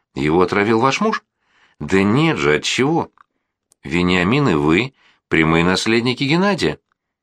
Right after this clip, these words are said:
И что, значит, сразу надо убивать?»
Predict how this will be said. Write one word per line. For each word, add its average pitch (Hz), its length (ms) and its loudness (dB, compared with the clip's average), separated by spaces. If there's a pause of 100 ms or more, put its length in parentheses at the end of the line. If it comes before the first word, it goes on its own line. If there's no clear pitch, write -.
(220)
И 85 120 2
что, 82 260 0
значит, 80 340 -2 (220)
сразу 110 420 -2
надо 120 280 0
убивать?» 160 500 -2